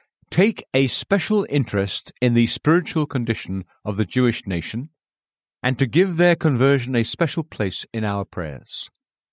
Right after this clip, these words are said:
I deliberately say their spiritual condition. I leave alone their civil and political position. I speak exclusively of our duty to Jewish souls. I say that we owe them a special debt,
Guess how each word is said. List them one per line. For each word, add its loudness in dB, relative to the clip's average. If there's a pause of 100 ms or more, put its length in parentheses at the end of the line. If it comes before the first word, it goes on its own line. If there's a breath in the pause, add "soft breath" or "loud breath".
(500)
I 2
deliberately 0
say 2
their 0
spiritual -2
condition. -12 (680)
I 2
leave 4
alone 4
their 4
civil 2
and -4
political 2
position. -10 (960)
I 2
speak -2
exclusively 0 (240)
of 0
our 2
duty 2
to -2
Jewish 0
souls. -4 (840)
I 2
say 4
that 2
we 4
owe 6
them 2
a 2
special -2
debt, -2